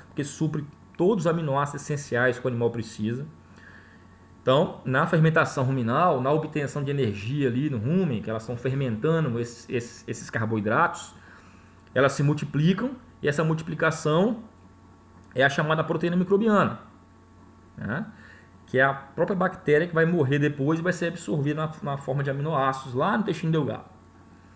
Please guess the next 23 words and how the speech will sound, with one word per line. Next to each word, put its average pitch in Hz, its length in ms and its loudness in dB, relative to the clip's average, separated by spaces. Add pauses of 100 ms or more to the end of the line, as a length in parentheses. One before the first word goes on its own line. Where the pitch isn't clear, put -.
(1200)
E 226 160 6
a 254 80 8
fermentação 226 480 4
ruminal 220 320 4
também 226 360 6
ocorre 214 280 6
a 185 40 4
produção 196 380 2
dos 170 140 0
ácidos 196 280 2
graxos 190 320 0
voláteis, 208 680 2
que - 60 -2
é 147 40 2
aquela 208 220 4
energia 175 920 4 (380)
que 151 80 2
é - 20 6
liberada 160 640 2
da 156 160 0
fermentação 190 600 0
dos 185 80 -8
carboidratos. 208 800 -2